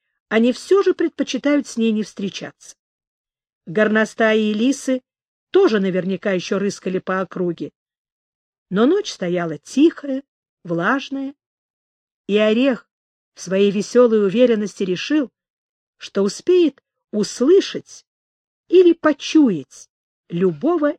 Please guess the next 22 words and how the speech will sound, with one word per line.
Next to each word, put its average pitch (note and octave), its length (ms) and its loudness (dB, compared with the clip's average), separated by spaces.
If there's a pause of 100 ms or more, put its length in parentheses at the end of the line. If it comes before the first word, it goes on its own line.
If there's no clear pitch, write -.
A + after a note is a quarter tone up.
Элиля. F3+ 600 -4 (2250)
Где F#3+ 440 2
бы F4 160 -2 (100)
именно A3 540 0
ни F3+ 120 -4
находилась G3+ 680 -2
ферма, D#3+ 640 -10 (680)
она, C#4 260 -2
конечно, D#4+ 560 -2
была C#4 240 -2
за C4 140 -2
дорогой, A#3+ 580 0
которая F3 440 -6
шла C4 420 -4 (220)
вдоль F#3 280 -6
склона. D#3+ 640 -10 (1000)
Орех A3+ 420 2
легко A#3 400 2
припустил G#3+ 560 -4
вперёд, F3+ 440 -6 (520)
Плошка A#3 400 0
следом. E3+ 560 -6